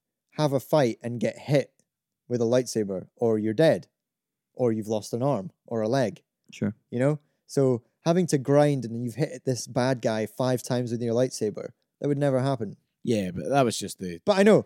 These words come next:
Speaker 3: the
Speaker 1: that's,
Speaker 3: style
Speaker 1: that's the
Speaker 3: of
Speaker 1: sword
Speaker 3: the
Speaker 1: gameplay, but
Speaker 2: And
Speaker 1: that's,
Speaker 3: Just
Speaker 1: that's
Speaker 3: garbage.
Speaker 1: where
Speaker 2: the,
Speaker 1: they,
Speaker 2: the gameplay
Speaker 1: that's
Speaker 2: hadn't
Speaker 1: where they will
Speaker 2: evolved
Speaker 1: lack
Speaker 2: to what,
Speaker 1: because,
Speaker 2: what, what,
Speaker 1: yeah.
Speaker 2: where we are now that it could probably achieve.
Speaker 1: It needs to be more based around, uh, defending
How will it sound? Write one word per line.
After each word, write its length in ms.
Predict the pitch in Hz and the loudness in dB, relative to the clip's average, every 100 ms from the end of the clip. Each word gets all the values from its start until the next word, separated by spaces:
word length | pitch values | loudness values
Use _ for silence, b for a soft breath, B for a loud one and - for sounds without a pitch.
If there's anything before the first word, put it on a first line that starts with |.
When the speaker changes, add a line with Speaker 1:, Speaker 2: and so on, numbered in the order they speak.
| _ _ | _ _
Speaker 3:
the 60 | 156 | 2
Speaker 1:
that's, 120 | 165 | 2
Speaker 3:
style 340 | - - - 101 | 0 -2 0 2
Speaker 1:
that's 180 | - | 2
the 60 | 190 | 2
Speaker 3:
of 60 | 180 | 2
Speaker 1:
sword 320 | 175 170 175 | 4 4 4
Speaker 3:
the 60 | 160 | 2
Speaker 1:
gameplay, 460 | 156 143 107 101 - _ | 2 0 -4 -6 -10 _
but 220 | 117 - - | -4 -4 -2
Speaker 2:
And 120 | 127 151 | -2 0
Speaker 1:
that's, 40 | |
Speaker 3:
Just 80 | - | 0
Speaker 1:
that's 160 | 143 139 | 2 4
Speaker 3:
garbage. 160 | 107 | 4
Speaker 1:
where 200 | 160 151 143 | 6 6 4
Speaker 2:
the, 80 | 127 | 4
Speaker 1:
they, 180 | 123 113 | 2 0
Speaker 2:
the 100 | 117 | 0
gameplay 340 | 147 147 135 | 0 2 2
Speaker 1:
that's 120 | 120 113 | 2 2
Speaker 2:
hadn't 100 | 117 | 2
Speaker 1:
where 160 | 143 | 2
they 100 | 127 | 2
will 100 | 120 | 2
Speaker 2:
evolved 220 | 123 120 117 | 4 4 2
Speaker 1:
lack 80 | - | -2
Speaker 2:
to 80 | |
what, 200 | 110 107 - | -2 0 0
Speaker 1:
because, 260 | 117 110 | -2 -2
Speaker 2:
what, 120 | 123 | -4
what, 80 | 120 | -2
Speaker 1:
yeah. 60 | 117 | -2
Speaker 2:
where 160 | 135 127 | 0 0
we 120 | 120 | 0
are 160 | 117 107 | 0 -2
now 260 | 107 110 | -2 -2
that 160 | 107 101 | -4 -8
it 80 | - | -12
could 100 | _ | _
probably 260 | 107 113 - | -10 -10 -10
achieve. 180 | - 147 | -2 2
Speaker 1:
It 40 | |
needs 200 | 165 170 | 2 0
to 80 | - | 2
be 80 | 156 | 2
more 200 | 143 135 | 4 2
based 320 | 120 131 - | 2 0 0
around, 400 | 127 117 113 107 _ _ _ _ _ - | -2 -2 -4 -6 _ _ _ _ _ -4
uh, 340 | 120 113 110 104 _ _ - | -2 0 -2 -6 _ _ -8
defending 720 | 123 - 139 147 104 104 | -4 2 2 2 -2 -4